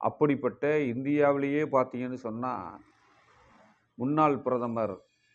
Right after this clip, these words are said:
இந்திரா காந்தி அம்மையாருடைய முன்னால் தமிழகத்திலிருந்து சென்ற காமராஜ் தன்னுடைய கால் மீது கால் போட்டு உட்கார்ந்து இருக்கின்ற பொழுது,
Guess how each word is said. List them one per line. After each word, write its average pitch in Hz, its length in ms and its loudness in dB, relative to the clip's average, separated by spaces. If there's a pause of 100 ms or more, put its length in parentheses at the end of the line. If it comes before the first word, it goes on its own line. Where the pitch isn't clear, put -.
(1500)
இந்திரா 151 420 4
காந்தி 127 400 0 (240)
அம்மையாருடைய 110 840 -2
முன்னால் 104 380 -4 (1400)
தமிழகத்திலிருந்து 143 1120 2 (300)
சென்ற 120 380 -4 (100)
காமராஜ் 120 680 -2 (1800)
தன்னுடைய 127 440 2
கால் 151 380 2
மீது 156 360 0
கால் 139 360 4
போட்டு 143 340 2
உட்கார்ந்து 117 560 0 (1600)
இருக்கின்ற 123 420 -2
பொழுது, 107 340 -2